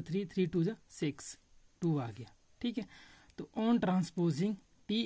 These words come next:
is equal to, इस टू को हम इस तरफ ले जाएंगे, टू माइनस टू is equal to zero, तो t की वैल्यू आ गई ज़ीरो, ठीक है। अब ई पार्ट है, ट्वेंटी एट is equal to four plus three ब्रैकेट के अंदर है t plus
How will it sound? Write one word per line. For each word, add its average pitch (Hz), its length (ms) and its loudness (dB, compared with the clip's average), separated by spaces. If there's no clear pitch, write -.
is 151 160 0
equal 185 280 0
to, 190 60 0
इस 190 180 0
टू 190 120 4
को 190 100 0
हम 190 80 4
इस - 140 -2
तरफ 165 180 0
ले 151 140 2
जाएंगे, 147 240 2
टू 196 200 0
माइनस 180 360 0
टू 185 140 2
is 156 120 -2
equal 156 220 -2
to 254 100 -2
zero, 139 240 0
तो 160 80 -12
t 180 200 -2
की 190 80 2
वैल्यू 165 300 2
आ 147 60 0
गई 214 200 -2
ज़ीरो, 123 360 -6
ठीक - 160 -4
है। 226 100 -2
अब 165 100 -8
ई 208 280 0
पार्ट 165 300 4
है, 160 160 2
ट्वेंटी 202 400 2
एट 190 140 -2
is 170 160 0
equal 196 280 2
to 156 120 -8
four 180 220 2
plus 170 300 -2
three 190 240 2
ब्रैकेट 170 320 -2
के 196 100 -2
अंदर 170 160 2
है 175 100 -2
t 202 260 -2
plus 165 240 -2